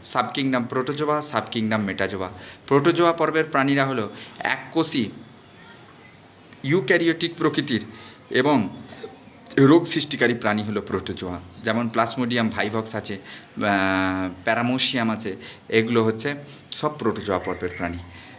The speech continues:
যেটা আমরা ফাইভ কিংডমের, আহ, ফাইভ, আহ, প্রতিষ্ঠা পর্বের প্রাণী পড়ে এসেছিলাম, ম্যাক্সিমাম তারাই প্রোটোজোয়া পর্বের প্রাণী হয়ে ঢুকে বসে আছে, বুঝলেই বুঝতে পারবে।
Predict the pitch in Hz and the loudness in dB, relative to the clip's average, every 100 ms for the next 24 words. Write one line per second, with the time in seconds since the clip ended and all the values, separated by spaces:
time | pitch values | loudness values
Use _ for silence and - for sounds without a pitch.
0 | - 110 123 131 127 127 143 156 160 - | -6 -2 2 2 0 -2 -2 -4 -4 -16
1 | - - 135 127 131 131 127 123 - 113 | -20 -8 0 2 4 4 0 -2 -2 -2
2 | 110 117 120 117 120 117 113 110 107 107 | 0 0 0 -2 -4 0 0 0 -2 -2
3 | 107 104 - 127 170 - 151 131 123 120 | -6 -4 0 2 2 0 0 0 0 0
4 | 117 113 110 117 113 123 151 180 - - | 0 0 0 0 0 -2 -6 -6 -8 -16
5 | - 120 131 - 175 185 180 143 165 190 | -10 -4 -4 -4 -4 -4 0 2 2 2
6 | 160 135 120 113 113 104 104 98 98 98 | 0 0 2 2 0 -2 -2 -2 0 0
7 | 117 110 101 90 92 98 98 95 92 - | -2 -2 -6 -4 -2 0 -2 -2 -10 -12
8 | - - - 110 135 139 160 120 104 - | -20 -20 -8 0 2 4 4 4 0 0
9 | 98 90 90 | 0 0 -2